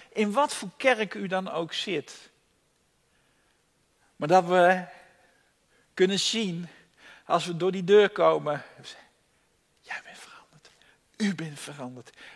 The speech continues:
Wat is er gebeurd?" En dat we met z'n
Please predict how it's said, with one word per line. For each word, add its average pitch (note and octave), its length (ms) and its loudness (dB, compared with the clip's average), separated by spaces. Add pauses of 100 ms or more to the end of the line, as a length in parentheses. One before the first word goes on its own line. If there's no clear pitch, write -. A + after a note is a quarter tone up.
(100)
Wat F3+ 360 -2
is A3 180 -4
er G3 80 -6
gebeurd?" D#3+ 600 -2 (920)
En D3+ 80 -8
dat F3 100 2
we G3 100 2
met F#3+ 340 -6 (220)
z'n - 180 -6